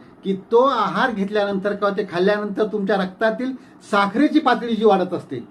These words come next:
ही साखरेची पातळी खूप कमी वाढते. म्हणजे हा ग्लायसेमिक इंडेक्स कमी असल्यामुळं, म्हणजे मधुमेहाचे रुग्ण जे असतात, डायबिटीसचे, त्यांच्यासाठी पण ज्वारी चांगली आहे.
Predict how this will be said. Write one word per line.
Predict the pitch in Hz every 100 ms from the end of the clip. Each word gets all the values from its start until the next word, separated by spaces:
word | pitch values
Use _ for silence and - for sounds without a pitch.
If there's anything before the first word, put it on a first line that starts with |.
| - - - -
ही | 302
साखरेची | 233 220 190 220 233 269
पातळी | - 185 185 220 -
खूप | 285 -
कमी | 220 240
वाढते. | 202 143 - - - - - - - -
म्हणजे | 196 220
हा | 254
ग्लायसेमिक | 202 202 202 254 277 247
इंडेक्स | 233 233 196
कमी | 214 254
असल्यामुळं, | 220 185 190 175 208 240 - -
म्हणजे | 180 196
मधुमेहाचे | 196 208 262 254 240 226
रुग्ण | 196 190 175
जे |
असतात, | 175 - 156
डायबिटीसचे, | 175 208 214 180 - 123 - - - - -
त्यांच्यासाठी | 214 240 247 285 240 202
पण | 208 202
ज्वारी | 185 170 160
चांगली | 175 156 151
आहे. | 151 180